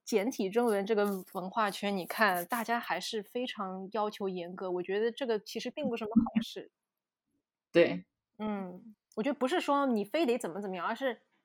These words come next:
Speaker 1: 我们有很多选择。我觉得这个是很重要的一点，就是我们在什么情况下能够做出更好的决定，
Speaker 2: 嗯。
Speaker 1: 是我们有这个信息，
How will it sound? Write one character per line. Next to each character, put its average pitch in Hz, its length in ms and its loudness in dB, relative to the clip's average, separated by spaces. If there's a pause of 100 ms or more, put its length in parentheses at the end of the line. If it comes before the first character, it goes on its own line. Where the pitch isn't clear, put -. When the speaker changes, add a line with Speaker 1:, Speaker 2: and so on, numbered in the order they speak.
(260)
Speaker 1:
我 240 180 8
们 208 180 2
有 285 100 4
很 196 200 -6
多 208 140 6
选 156 300 -4
择。 - 300 -16 (880)
我 214 60 -4
觉 214 80 0
得 220 60 2
这 381 120 0
个 339 100 4
是 262 140 0
很 196 240 -6
重 240 160 0
要 180 160 0
的 156 80 -6
一 131 120 -10
点， - 140 -16 (760)
就 226 80 -4
是 220 80 0
我 208 220 4
们 214 160 0
在 330 100 2
什 - 160 -2
么 190 80 4
情 196 180 0
况 220 180 0
下 208 160 -2
能 185 440 -4
够 226 180 8
做 220 240 0
出 - 200 -6
更 226 200 0
好 156 160 0
的 127 80 -2
决 135 140 -8
定， 170 100 -10
Speaker 2:
嗯。 - 20 -12
Speaker 1:
是 - 160 -6
我 196 140 2
们 170 220 -4
有 165 120 -4
这 - 100 -10
个 190 100 -6
信 170 260 -10
息， 156 300 -14